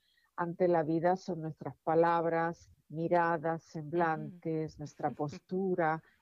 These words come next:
Speaker 1: nuestra agilidad o lentitud de movimientos. Ellos son los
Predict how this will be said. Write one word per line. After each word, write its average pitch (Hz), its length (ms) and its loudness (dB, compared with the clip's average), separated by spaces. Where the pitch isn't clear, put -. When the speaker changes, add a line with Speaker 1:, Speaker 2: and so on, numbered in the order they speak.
Speaker 1:
nuestra 165 540 0
agilidad 165 840 0
o 170 140 0
lentitud 160 720 -4
de 170 100 0
movimientos. 165 1160 -4
Ellos 247 280 2
son 247 280 0
los 208 240 0